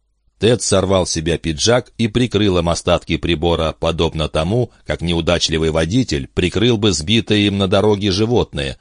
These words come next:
после чего повернулся к слушателям и продолжал свою гладкую речь. «Эти люди почему-то уверены, будто смогут всю жизнь прожить на готовеньком.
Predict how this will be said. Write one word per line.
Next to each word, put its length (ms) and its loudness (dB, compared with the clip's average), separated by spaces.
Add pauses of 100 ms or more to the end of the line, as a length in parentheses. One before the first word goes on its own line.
(200)
после 320 0
чего 320 2
повернулся 720 0
к 60 -14
слушателям 680 -2 (160)
и 120 2
продолжал 680 2
свою 300 -2
гладкую 500 -2
речь. 380 -4 (340)
«Эти 300 0
люди 400 2
почему-то 580 0
уверены, 640 2
будто 380 -2
смогут 480 0
всю 280 0
жизнь 360 2
прожить 460 0
на 120 0
готовеньком. 800 0